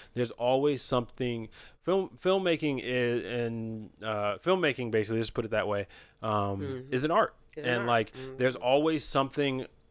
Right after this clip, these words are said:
Speaker 1: at least with the good products, 'cause there are some that get made just based on the surf-, surface level, and that's what their issue is, but whole nother conversation.
Speaker 2: <laughs>
Speaker 1: But, um,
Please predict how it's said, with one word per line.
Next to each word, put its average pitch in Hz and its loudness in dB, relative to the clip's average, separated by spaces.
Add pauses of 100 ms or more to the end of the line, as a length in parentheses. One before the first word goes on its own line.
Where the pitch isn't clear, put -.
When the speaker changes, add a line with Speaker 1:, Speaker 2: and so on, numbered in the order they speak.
Speaker 1:
at 123 -4
least 143 0 (220)
with 120 0
the 110 2
good 117 0
products, 98 -4
'cause 98 -10
there 110 -4
are 113 4
some 107 -2
that 98 -6
get 101 -8
made 104 -6
just 101 -10
based 101 -6
on 101 -6
the 95 -10
surf-, 101 -2
surface 107 -2
level, 101 -4
and 98 -6
that's 98 -6
what 98 -6
their 98 -2
issue 104 -4
is, 92 -4
but 92 -8 (240)
whole 110 -2
nother 101 -4
conversation. 101 -4
Speaker 2:
<laughs> - -16
Speaker 1:
But, 233 2
um, 107 0